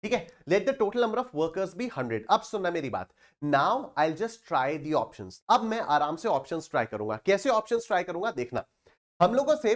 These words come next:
percentage of skilled workers पूछा गया है, ठीक है। सपोज ऑप्शन ए मेरा सही आंसर है, ठीक है, अगर मान लो मेरा सही आंसर ऑप्शन ए है, तो मतलब स्किल्ड वर्कर्स की परसेंटेज फ़ोर्टी होनी चाहिए। ठीक है,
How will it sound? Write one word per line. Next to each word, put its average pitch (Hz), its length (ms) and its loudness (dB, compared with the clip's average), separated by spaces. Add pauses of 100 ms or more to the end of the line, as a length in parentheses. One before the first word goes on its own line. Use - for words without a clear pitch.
(100)
percentage 208 460 -2
of 254 60 -6
skilled 247 360 -2
workers 226 320 0
पूछा 226 280 -6
गया 220 140 -4
है, 247 80 -8 (360)
ठीक 214 100 -2
है। 220 80 0 (500)
सपोज 269 420 2
ऑप्शन 208 540 0 (100)
ए 233 160 2
मेरा 233 240 2
सही 180 360 -2
आंसर 113 340 -2
है, 87 100 -16 (260)
ठीक 185 100 -2
है, 240 180 0
अगर 220 220 4
मान 214 160 2
लो 247 100 2
मेरा 220 220 2
सही 196 280 0
आंसर 180 280 0 (120)
ऑप्शन 185 240 -4
ए 147 160 -2
है, 147 180 0 (260)
तो 214 60 4
मतलब 214 280 2
स्किल्ड 294 420 -2
वर्कर्स 233 360 4
की 269 120 -8
परसेंटेज 214 580 -4
फ़ोर्टी 214 440 -4
होनी 233 280 0
चाहिए। 254 320 -2 (840)
ठीक 170 80 2
है, 233 160 0